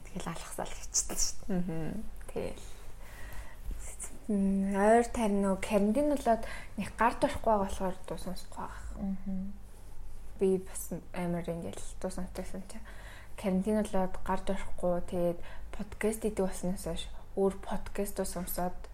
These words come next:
Speaker 1: Мгм.
Speaker 2: хүмүүс яаж ийн маж ийн гэж бодож мөн тэгээл бараг дуу сонсож байна уу да. Тэгэл нэг Linkin Park ойр жоохон сонсоод байгаа.
Speaker 1: Мгм. Ер нь подкаст сонсох амар зүгээр юм байлаа шүү дээ.
Speaker 2: Мгм.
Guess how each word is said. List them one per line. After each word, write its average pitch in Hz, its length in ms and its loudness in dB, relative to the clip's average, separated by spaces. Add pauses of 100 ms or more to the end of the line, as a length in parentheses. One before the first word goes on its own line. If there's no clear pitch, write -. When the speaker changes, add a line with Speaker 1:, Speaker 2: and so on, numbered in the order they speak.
(140)
Speaker 1:
Мгм. 220 260 -2
Speaker 2:
хүмүүс 185 300 4
яаж 180 340 2
ийн 170 160 0
маж 175 160 -6
ийн 180 160 -2
гэж 190 160 -4
бодож 180 340 0
мөн 196 300 4 (480)
тэгээл 226 560 6 (240)
бараг 196 480 2 (1000)
дуу 180 180 4
сонсож 196 480 -4
байна 196 300 -2
уу 202 60 -4 (120)
да. 190 420 0 (120)
Тэгэл 214 320 -2 (420)
нэг 185 180 -2 (760)
Linkin 226 320 4
Park - 380 -4 (100)
ойр 180 160 0 (140)
жоохон - 200 -6
сонсоод 196 360 -4
байгаа. - 260 -8
Speaker 1:
Мгм. 202 460 -2 (540)
Ер 208 100 0
нь 220 100 2
подкаст 196 560 -2
сонсох 196 340 0
амар 180 280 2 (160)
зүгээр 196 320 2
юм 175 160 0
байлаа 175 240 -8
шүү - 220 -8 (100)
дээ. - 100 -2
Speaker 2:
Мгм. 208 460 -2